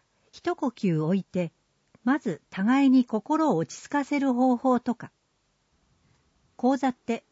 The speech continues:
せっかく勉強しても、身につかなくて忘れちゃうんですよね。ハピトレはロールプレイで学んで、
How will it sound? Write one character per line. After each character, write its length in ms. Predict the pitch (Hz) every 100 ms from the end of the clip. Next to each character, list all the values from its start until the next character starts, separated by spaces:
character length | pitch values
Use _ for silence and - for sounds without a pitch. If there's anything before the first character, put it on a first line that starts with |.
| _ _ _
せ 180 | - 247
っ 60 |
か 180 | - 320
く 100 | 311
勉 240 | 277 277
強 200 | 254 277
し 80 | 254
て 120 | 269
も、 200 | 202 151 _ _ _ -
身 120 | 214
に 140 | 285 277
つ 100 | -
か 100 | 311
な 140 | 285
く 80 | -
て 220 | 180 - _
忘 240 | 165 160 247
れ 120 | 277
ち 80 | 311
ゃ 80 | 320
う 80 |
ん 40 | 277
で 80 | 185
す 160 | -
よ 140 | 151 151
ね。 180 | 196 _ _ _ _ _ _ _ _ _ _ _ _ _ _ _ _
ハ 140 | 220
ピ 100 | -
ト 160 | - 294
レ 120 | 285
は 220 | 262 - _ -
ロ 200 | 233 311
ー 20 |
ル 120 | 311
プ 140 | 277 294
レ 160 | 302
イ 40 | 196
で 120 | 160
学 260 | 151 175
ん 100 | 185
で、 200 | 180 175